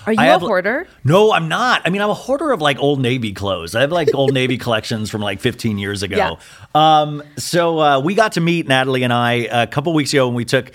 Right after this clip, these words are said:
Speaker 2: photographs for the, uh, cover art for
Speaker 1: Yes.
Speaker 2: this podcast. Uh, how, how, how did I come off, Natalie? How was it?
Speaker 1: I was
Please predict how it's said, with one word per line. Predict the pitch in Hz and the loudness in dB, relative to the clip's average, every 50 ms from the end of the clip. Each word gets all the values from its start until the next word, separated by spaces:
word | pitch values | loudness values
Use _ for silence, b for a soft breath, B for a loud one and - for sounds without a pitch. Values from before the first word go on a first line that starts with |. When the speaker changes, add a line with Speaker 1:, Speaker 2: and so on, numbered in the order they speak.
| B B B B B _ - | B B B B B _ 0
Speaker 2:
photographs | - 147 160 165 135 131 120 110 110 113 - - | 0 2 2 2 0 0 0 0 0 -2 -4 -6
for | - - 127 123 120 127 127 120 | -6 -4 -2 0 0 0 0 0
the, | 110 113 113 113 113 110 | -2 -2 -2 0 0 0
uh, | 104 104 104 101 101 101 - - | 0 0 -2 -2 -2 -4 -4 -2
cover | - 139 131 123 113 98 | -2 -2 0 -2 -4 -6
art | 101 98 95 95 - - | -6 -6 -8 -8 -12 -6
for | - - | -2 0
Speaker 1:
Yes. | 214 202 110 | 2 2 2
Speaker 2:
this | 110 104 104 | 0 -4 -2
podcast. | - - 143 165 170 139 131 113 104 104 - - - B B B B B _ - | 0 2 2 2 2 0 -2 0 0 -2 -4 -8 -12 B B B B B _ 0
Uh, | 127 127 120 120 117 117 117 117 - | 2 2 2 2 2 0 -2 -2 -4
how, | 110 - - 185 208 196 - - | -6 -2 0 0 0 0 -2 -4
how, | 135 147 160 175 180 180 180 175 170 151 - - | -4 -2 0 2 2 0 0 -2 -4 -6 -6 -6
how | 131 170 190 | -4 -4 -2
did | 190 165 | 0 0
I | 151 131 | 0 -2
come | - - 123 113 | 0 -2 -2 -2
off, | 101 90 78 78 - | -2 -2 -4 -6 -6
Natalie? | 92 92 92 87 90 92 90 92 | -6 -6 -6 -4 -6 -6 -6 -4
How | 95 104 110 113 | -4 -2 -2 -2
was | 117 104 | -2 0
it? | - 277 | 2 2
Speaker 1:
I | 269 294 320 | 2 2 0
was | 339 392 453 440 | 0 -2 -2 -2